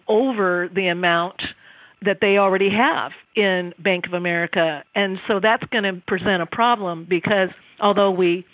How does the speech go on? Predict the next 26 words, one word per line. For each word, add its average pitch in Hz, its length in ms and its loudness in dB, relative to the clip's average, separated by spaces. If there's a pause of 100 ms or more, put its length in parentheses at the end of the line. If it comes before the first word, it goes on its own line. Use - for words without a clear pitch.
trust - 440 2 (180)
our 180 160 2
bank, 233 380 -2 (140)
we 208 120 0
have 190 160 2
to 190 100 -6
be 170 140 0
careful 208 760 0
if 196 160 -2
it 180 160 0 (100)
went 196 360 0 (180)
under, 220 500 2 (720)
the 185 300 0
insurance 202 540 0
would 196 180 0
only 226 380 2
cover 185 440 0 (140)
two 240 120 0
hundred 202 360 2
and 180 160 -8
fifty 185 400 -4
thousand 175 480 0
dollars 170 560 0 (800)
for 190 220 2
that 196 320 2
bank, 170 380 0